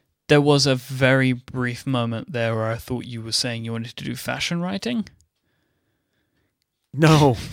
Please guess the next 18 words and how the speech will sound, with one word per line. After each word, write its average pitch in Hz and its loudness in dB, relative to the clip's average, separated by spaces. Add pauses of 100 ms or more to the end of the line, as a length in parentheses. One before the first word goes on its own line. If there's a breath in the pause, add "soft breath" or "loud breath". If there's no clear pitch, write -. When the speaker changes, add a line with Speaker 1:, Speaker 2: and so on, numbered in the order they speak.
(140)
Speaker 1:
<laughs> - - (180)
It's 269 6
like, 185 8
"And 165 2
fashion." 147 4 (360)
Speaker 2:
And 143 0
Speaker 1:
A 156 8
Speaker 2:
fashion. 156 12
Speaker 1:
career. 147 10
<laughs> - -10
Speaker 2:
A 220 2
Speaker 1:
I 202 12
was 180 4
like, 151 12
Speaker 2:
career, 135 10
Speaker 1:
"Oh, 120 10
Speaker 2:
yes. 135 8
Speaker 1:
okay. 151 4